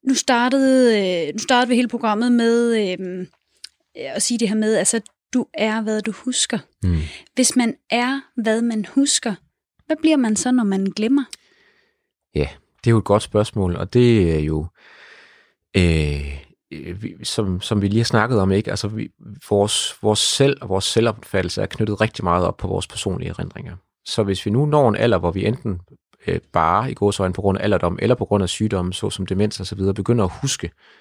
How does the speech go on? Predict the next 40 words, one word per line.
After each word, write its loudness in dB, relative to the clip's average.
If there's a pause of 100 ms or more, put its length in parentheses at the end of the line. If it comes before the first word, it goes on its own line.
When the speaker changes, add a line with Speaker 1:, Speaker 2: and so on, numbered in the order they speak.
(360)
Speaker 2:
så 0
begynder 2
vi 2
i 2
virkeligheden 0
også 0
stille 0
og -2
roligt 2
at 0
miste -2
noget -4
af -4
os -6
selv. -6 (800)
Øh, -2
simpelthen 0
fordi 0
det 4
liv, 2
som -4
skal -2
udgøre 4
vores, -2 (160)
øh, -12
som -4
er 2
fundamentet 4
for -12
vores 0
selvopfattelse, -2
begynder 0
at -4
slippe, -8 (160)
slippe -4
mellem 2
fingrene 0
på -4
os. -4 (880)
Øh, 2